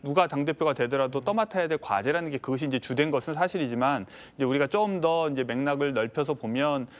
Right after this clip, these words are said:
그래도 여당인데, 여당 대표면 그래도 이제 대통령 다음으로 이제 뭐 중요한 역할을 맡는 자리인데, 뭔가 경제와 관련해서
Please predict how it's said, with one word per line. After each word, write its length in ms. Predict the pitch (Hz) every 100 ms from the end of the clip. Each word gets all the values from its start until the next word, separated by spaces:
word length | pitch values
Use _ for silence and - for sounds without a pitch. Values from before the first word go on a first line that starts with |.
| - -
그래도 280 | - 139 160
여당인데, 760 | 113 131 151 151 127 104 87 - - - - - 120
여당 360 | 123 156 160
대표면 640 | 131 120 160 143 147 147 123
그래도 240 | 127 131
이제 140 | 123
대통령 420 | 113 110 139 135 123
다음으로 760 | 107 123 123 120 131 127 120 110
이제 200 | 110 110
뭐 320 | 107 98 104 101 -
중요한 600 | - 131 156 170 147 123
역할을 440 | 107 - 139 131 117
맡는 540 | 98 117 139 127 110
자리인데, 800 | 104 110 143 127 98 113 127 95 - - -
뭔가 420 | 110 123 127 127
경제와 720 | 117 131 135 151 175 180 160 143
관련해서 960 | 117 120 123 117 110 - 170 196 226